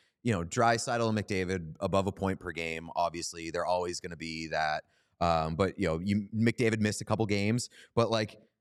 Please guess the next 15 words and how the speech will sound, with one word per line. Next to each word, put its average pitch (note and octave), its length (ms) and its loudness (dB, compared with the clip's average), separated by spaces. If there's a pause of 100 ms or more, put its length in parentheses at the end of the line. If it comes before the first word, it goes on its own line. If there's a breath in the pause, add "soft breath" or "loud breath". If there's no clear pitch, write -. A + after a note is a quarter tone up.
(200)
their B2 120 4
goaltending B2+ 540 4
has A#2 120 0
been G#2+ 140 0
atrocious. F2+ 880 -2 (160)
Eight A#2+ 180 -2
sixty-seven A#2+ 580 -2
save F#2+ 220 0
percentage F#2 320 0
between F2+ 300 -2
Stuart F#2+ 320 -2
Skinner F2 320 -2
and E2 220 -4
Jack D#2+ 260 -2
Campbell. E2 540 -2